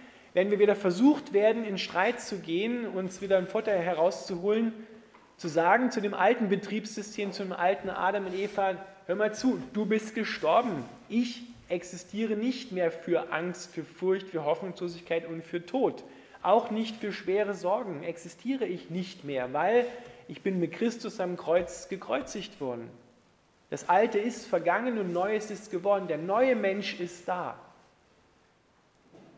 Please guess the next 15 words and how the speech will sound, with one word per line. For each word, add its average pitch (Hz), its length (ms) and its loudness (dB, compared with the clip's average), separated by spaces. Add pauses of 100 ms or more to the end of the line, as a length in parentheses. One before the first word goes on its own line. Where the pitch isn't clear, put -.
(140)
Ein 170 180 0
neues 208 520 4
Betriebssystem, 160 920 -4
was 143 160 -6
so 170 100 -4
ganz 208 360 0
anders 202 520 -4
ist 165 360 -10
als 147 280 -6
das, 170 280 -2
was - 320 -6 (880)
das - 140 -6
Alte 208 420 4
war, 123 180 -2
was - 360 -10